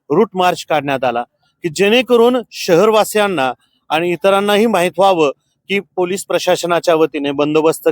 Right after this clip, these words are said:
किती प्रकारे चांगला होणार आहे, कसा होणार आहे. संपूर्ण शहरामध्ये आज हा रूट मार्च काढण्यात आला.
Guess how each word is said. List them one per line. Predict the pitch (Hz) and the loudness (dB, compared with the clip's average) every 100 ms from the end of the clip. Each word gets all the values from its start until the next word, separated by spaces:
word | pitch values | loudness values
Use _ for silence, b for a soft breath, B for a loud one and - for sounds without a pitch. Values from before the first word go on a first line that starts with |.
| - | -4
किती | 147 190 | -6 -4
प्रकारे | 160 151 156 165 165 _ _ _ _ - | -4 -2 2 2 0 _ _ _ _ -6
चांगला | 165 165 190 | -2 2 2
होणार | 185 180 175 | 2 2 0
आहे, | 170 165 | 0 -2
कसा | 170 170 208 | -2 -2 0
होणार | 180 175 165 | 2 2 2
आहे. | 156 135 117 b b b | 0 0 -4 b b b
संपूर्ण | - 185 185 220 233 | -4 -2 0 2 0
शहरामध्ये | - 185 185 190 156 135 - _ - | 0 2 2 0 0 -2 -4 _ -4
आज | 156 147 | -2 -2
हा | 151 165 | 0 0
रूट | 170 156 | 0 -2
मार्च | 156 147 - | -2 -2 -2
काढण्यात | 147 139 139 | -4 -2 -2
आला. | 135 143 | -2 -2